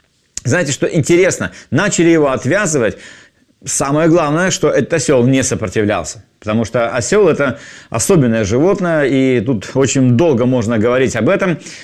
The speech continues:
Э, можете почитать, э, различную информацию об этом. Он мог бы сопротивляться. Вторая тема, которую мы здесь тоже видим, э, в шестом стихе написано: «Они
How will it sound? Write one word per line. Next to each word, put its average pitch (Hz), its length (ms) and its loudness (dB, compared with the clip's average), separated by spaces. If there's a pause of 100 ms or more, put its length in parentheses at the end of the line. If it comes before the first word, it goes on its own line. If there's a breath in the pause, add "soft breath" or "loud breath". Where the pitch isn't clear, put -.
(140 loud breath)
Э, 110 280 -2
можете 123 280 0
почитать, 117 600 -4
э, 104 360 2
различную 127 460 2
информацию 123 540 -2
об - 80 -2
этом. 139 220 -4
Он 143 200 2
мог 185 240 2
бы 139 120 2
сопротивляться. 113 920 -2
Вторая 196 500 -2
тема, 196 400 0 (240 loud breath)
которую 170 300 2
мы 170 100 4
здесь 156 300 2 (280 loud breath)
тоже 151 280 4
видим, 185 360 2 (300 loud breath)
э, 123 320 0
в 107 60 -2
шестом 175 480 0
стихе 175 500 -2 (220 loud breath)
написано: 165 640 0
«Они 156 380 0